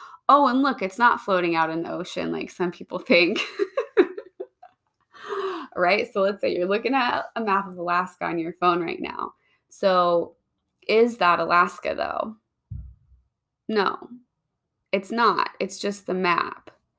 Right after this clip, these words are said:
So the way that you see the world is not the world.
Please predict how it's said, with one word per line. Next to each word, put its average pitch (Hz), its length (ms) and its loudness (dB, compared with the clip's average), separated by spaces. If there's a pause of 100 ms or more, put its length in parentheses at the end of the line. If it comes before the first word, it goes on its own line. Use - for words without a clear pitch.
(400)
So 196 300 -4
the 190 120 0
way 214 300 2
that 233 140 -4
you 185 260 -4
see 202 220 -6
the 185 160 -4
world 180 560 0 (160)
is 185 200 0
not 214 480 2
the 180 140 2
world. 170 640 -2